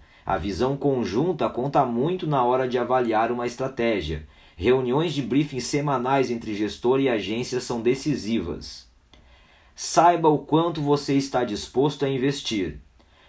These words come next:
Marketing custa caro e leva tempo. Se você tem pressa, o marketing digital não é pra você. Os resultados aparecem a médio e longo prazo, porém são muito efetivos,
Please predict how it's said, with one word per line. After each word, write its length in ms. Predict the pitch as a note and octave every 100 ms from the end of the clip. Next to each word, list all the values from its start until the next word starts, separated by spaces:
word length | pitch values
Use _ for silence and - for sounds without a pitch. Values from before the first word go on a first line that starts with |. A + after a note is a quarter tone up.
| _
Marketing 720 | A2+ C#3 D#3+ F3+ D3+ - C3
custa 380 | A#2 B2 - A#2+
caro 500 | - A#2 C#3 C#3+ C#3
e 80 | C#3
leva 340 | A#2+ B2 A#2+
tempo. 600 | C#3+ - A#2 G2 D#2 D2 D2+ - _
Se 180 | - G2+
você 360 | G#2 G#2 D3+
tem 220 | D3+ C3
pressa, 560 | A2+ - C3 C#3 - F#2 -
o 60 |
marketing 480 | G#2 A#2+ B2+ A#2 G#2+
digital 500 | G2+ F#2+ F2+ A#2 B2
não 340 | A2 A2+ D#3+ C3
é 120 | C3+
pra 140 | C3+
você. 520 | B2 C#3 - G2+ D#2+ - - - - -
Os 160 | F#2
resultados 640 | F#2+ G#2 G2+ D2+ C3 D3 B2
aparecem 600 | A#2+ A2+ G#2 A2 - G#2
a 100 | G2
médio 400 | F2 G#2+ C3+ C#3
e 20 |
longo 240 | A#2 G#2+ G2+
prazo, 540 | - F2+ G#2 A#2+ D3 - -
porém 280 | A#2 A#2+ C3+
são 240 | C#3+ C3
muito 360 | A#2 A2+ E3+ F#3
efetivos, 800 | D#3 C3 A#2 G#2 A#2+ C3+ C#3